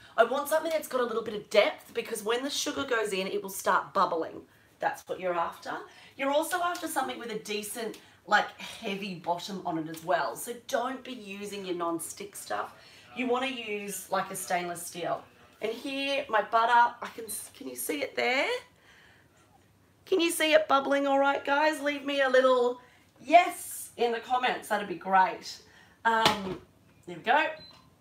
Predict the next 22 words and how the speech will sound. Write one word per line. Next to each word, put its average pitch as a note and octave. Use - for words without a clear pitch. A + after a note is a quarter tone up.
And G3+
it's F#3
bubbling A#3
away. G#3+
And C4+
the D4
next E4
thing E4+
you E4+
wanna E4
do A#3
is A3+
you B3
wanna A#3+
add A#3
in A3+
your G#3+
hundred G3+
grams F3+
of F3+
sugar. E3
So G#3